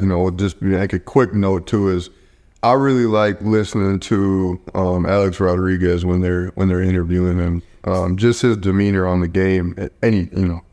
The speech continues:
obviously a baseball player, but it's very similar mindset to a winning anything. Um, and so the, the stuff that he's saying when they're interviewing him is just very, it's, it's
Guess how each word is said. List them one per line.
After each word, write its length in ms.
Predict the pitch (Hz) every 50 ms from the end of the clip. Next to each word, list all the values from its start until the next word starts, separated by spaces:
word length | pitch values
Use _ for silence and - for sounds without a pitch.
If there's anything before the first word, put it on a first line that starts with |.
| _ -
obviously 480 | - 98 98 95 92 87 - - 92 90
a 40 | 90
baseball 480 | 87 101 101 101 92 - 92 87 87
player, 340 | 87 - - 90 90 92 92
but 200 | 90 92 92 90 - - _ _ _ _ _ _ _ _ _ _ _ _
it's 380 | - 107 92 - - - - - - - - -
very 220 | 110 117 120 110
similar 400 | - - 127 117 110 104 101 95
mindset 720 | 90 90 92 98 110 107 98 - - 95 92 90 - - -
to 180 | - 101 98
a 60 | 92 90
winning 460 | 92 95 98 101 95 90 90 87 87 - -
anything. 420 | 117 120 113 113 - - - - - - - - - - - - - - -
Um, 300 | 92 90 90 90 90 92
and 140 | 92 92 98
so 220 | - 101 95 92
the, 160 | 95 - - -
the 100 | 95 90
stuff 320 | - - 127 117 107 -
that 180 | - 101 98 92
he's 160 | 104 98 87
saying 440 | - - 110 110 120 117 110 101 95
when 240 | 95 92 92 87 87 - - - - _ _ -
they're 160 | 107 92 -
interviewing 580 | 110 123 127 123 110 95 101 98 95 92 92 95
him 180 | 101 95 95
is 140 | 95 92 90
just 220 | 90 101 104 95 87
very, 540 | 87 95 101 104 104 104 101 101 98 98 92 - - - - - _ _ _ _ _ _ - _ _ _ _ _ _ _ _ _ _ _ _
it's, 340 | - 107 101 90 - - -
it's 380 | - - - 104 90 - -